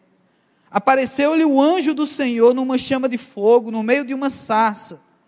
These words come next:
Moisés olhou, e eis que a sarça ardia com, no fogo,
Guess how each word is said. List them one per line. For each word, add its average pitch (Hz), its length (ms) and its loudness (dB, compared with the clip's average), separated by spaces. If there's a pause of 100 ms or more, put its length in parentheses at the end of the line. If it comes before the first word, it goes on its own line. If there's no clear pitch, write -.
(360)
Moisés 254 400 2
olhou, 240 680 4 (160)
e 247 160 4
eis 285 280 2
que - 120 -4
a 254 100 4
sarça 254 440 -2 (380)
ardia 220 720 2
com, 254 640 2
no 240 220 4
fogo, 240 640 6